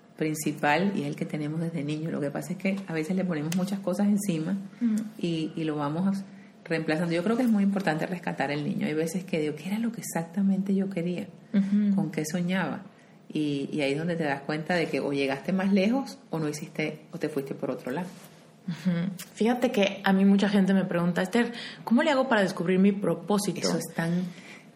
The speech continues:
Speaker 1: un problema tan generalizado que a mí me asusta. Y ahí... Eh, eh, estoy tratando incluso de, de aprender más. En el caso mío, yo sabía exactamente lo que quería, siempre he sabido. Veo tanto, sobre todo la juventud actual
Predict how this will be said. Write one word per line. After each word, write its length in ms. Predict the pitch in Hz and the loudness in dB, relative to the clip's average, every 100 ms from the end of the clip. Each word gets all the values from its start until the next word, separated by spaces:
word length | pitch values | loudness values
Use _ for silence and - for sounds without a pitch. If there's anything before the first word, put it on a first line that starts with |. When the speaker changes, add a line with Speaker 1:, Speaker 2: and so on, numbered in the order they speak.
| - | -2
Speaker 1:
un 120 | 180 | 0
problema 360 | 185 180 185 | 2 2 2
tan 200 | 185 180 | 0 0
generalizado 840 | 180 185 165 156 160 147 147 151 147 | 0 0 0 0 -2 0 0 -2 -4
que 120 | 156 | -4
a 40 | |
mí 120 | 147 | -2
me 100 | 147 | -2
asusta. 480 | 143 - 151 - - - - - | -2 -4 -6 -8 -14 -14 -20 -6
Y 120 | 160 | -2
ahí... 500 | 143 143 165 202 - - - - - - | 0 2 4 2 0 -10 -18 -20 -20 -10
Eh, 420 | 147 147 143 139 139 135 127 - - - - - - - - - - | -4 -2 -2 -4 -4 -4 -6 -8 -20 -20 -20 -20 -20 -20 -20 -20 -8
eh, 240 | - 151 - | -6 -4 -8
estoy 240 | - 156 | -4 -4
tratando 420 | 175 175 175 175 | -2 0 0 0
incluso 500 | 175 - 165 170 185 | -4 -4 -4 -2 -2
de, 200 | 175 156 | 0 -2
de 100 | 160 | -4
aprender 480 | 147 147 139 143 143 | -4 -4 -2 -2 -2
más. 340 | 151 135 - - - | 0 -2 -4 -12 -6
En 80 | 151 | -4
el 140 | 151 | -2
caso 320 | 160 160 190 | -2 0 0
mío, 260 | 190 196 175 | 2 2 2
yo 120 | 160 | 0
sabía 260 | 165 175 170 | -2 0 0
exactamente 540 | 170 170 180 165 156 | 0 -2 -2 -2 -2
lo 140 | 151 | -2
que 100 | 147 | -4
quería, 340 | 147 127 120 - - | -6 -6 -6 -8 -8
siempre 340 | - 147 - | -6 -2 -2
he 40 | 180 | 0
sabido. 400 | 131 127 117 - - - - - - - - - - - - - - - | 0 0 -2 -4 -16 -20 -20 -20 -20 -20 -20 -20 -20 -20 -20 -20 -20 -12
Veo 260 | 151 156 175 | -4 0 0
tanto, 240 | - 185 175 | -2 -2 -2
sobre 120 | 156 | -2
todo 140 | 156 | 0
la 80 | 170 | 0
juventud 380 | 175 160 143 147 | 0 -2 -2 -2
actual 420 | 147 - 143 147 | -2 -4 -4 -4